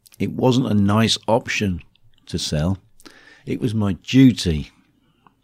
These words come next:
Was he selling a sales course too? <laughs> Yeah, absolutely he was.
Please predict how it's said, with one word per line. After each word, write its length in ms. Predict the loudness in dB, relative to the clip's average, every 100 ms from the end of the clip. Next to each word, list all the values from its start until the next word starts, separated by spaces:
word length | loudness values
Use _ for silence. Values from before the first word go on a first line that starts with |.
| _ _ _ _ _ _ _ _ _ _ _ _ _
Was 160 | -8 -4
he 120 | -2
selling 300 | -2 -2 -2
a 60 | -2
sales 360 | -2 -2 -2
course 280 | 0 -2 -2
too? 300 | -2 0 0
<laughs> 100 | _ _ _ _ _ _ _ _ _ _ _ -20 _
Yeah, 180 | 0 0
absolutely 520 | 0 -4 0 0 0 -4
he 80 |
was. 340 | -2 -2 -4